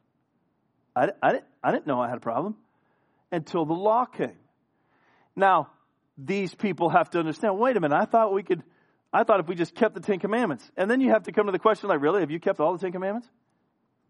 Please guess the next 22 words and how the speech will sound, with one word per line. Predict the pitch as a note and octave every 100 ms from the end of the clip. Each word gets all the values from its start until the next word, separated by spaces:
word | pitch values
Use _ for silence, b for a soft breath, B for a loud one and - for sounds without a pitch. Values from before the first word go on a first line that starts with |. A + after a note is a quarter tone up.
| -
Always? | D3+ F#3 G#3+ A#3+ - _ _ _ _ _ _ _ -
All | D#3 G3+
the | F#3+
time?" | G3+ G#3+
'Cause | - D3+
that's | G3+ G#3
the | - D#3
demand | D#3 D3+ E3+ E3+ D3
of |
the | C3+
law. | C#3+ D3 G2 - _ _ _ _ _ _ _
That's | F3+ G3 -
the | D3+
weight | C3+ E3 F#3+ G3 - -
of | D#3 C3+
the |
law. | C#3 D3+ C3+ F2 - b b b b
You | C#3+ F#3+
have | A#3 A#3+
to | B3+
keep | - A3+ -
this | D#3 C#3+ -